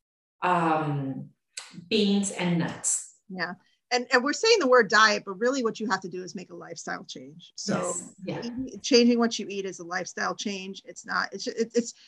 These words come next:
Speaker 2: I know it's a word play, but really it's, it's psychological, right? You think diet,
Speaker 1: Absolutely.
Speaker 2: depriving yourself of things that you enjoy.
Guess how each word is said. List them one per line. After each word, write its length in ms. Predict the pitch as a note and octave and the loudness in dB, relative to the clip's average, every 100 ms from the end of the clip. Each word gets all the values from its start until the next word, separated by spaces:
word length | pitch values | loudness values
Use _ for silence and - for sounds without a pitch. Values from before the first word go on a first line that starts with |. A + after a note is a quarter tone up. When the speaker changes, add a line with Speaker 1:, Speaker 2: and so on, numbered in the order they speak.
| _ | _
Speaker 2:
I 80 | C4 | 8
know 140 | E4+ | 10
it's 100 | D#4 | 10
a 60 | B3+ | 10
word 320 | A3+ B3 A#3+ | 10 10 8
play, 420 | - G3+ F3+ F3+ E3 | 2 0 0 -2 -2
but 220 | G3 F#3 | -2 6
really 280 | A#3+ B3+ F#3 - | 10 10 8 2
it's, 320 | - - - - | -6 -12 -18 -10
it's 160 | G3 | -4
psychological, 720 | - D4+ B3 G#3 G#3+ G#3 - E3+ | 6 6 6 2 2 0 -4 -4
right? 180 | F#3 | -4
You 60 | G3 | -2
think 220 | B3 C4 | 0 2
diet, 400 | - F#3+ G#3 G#3 | 6 6 6 4
Speaker 1:
Absolutely. 360 | - G3+ G3 F3 | 0 0 0 -2
Speaker 2:
depriving 520 | F3 - A#3 A#3+ A3+ | -4 2 8 8 8
yourself 420 | G3+ F#3+ G3 F3+ | 2 -2 -4 -4
of 100 | F3+ | -6
things 260 | - G3+ F#3+ | -8 -8 -8
that 180 | F#3 - | -10 -10
you 120 | F#3 | -10
enjoy. 460 | F3 F#3+ G3 F#3+ | -12 -10 -8 -8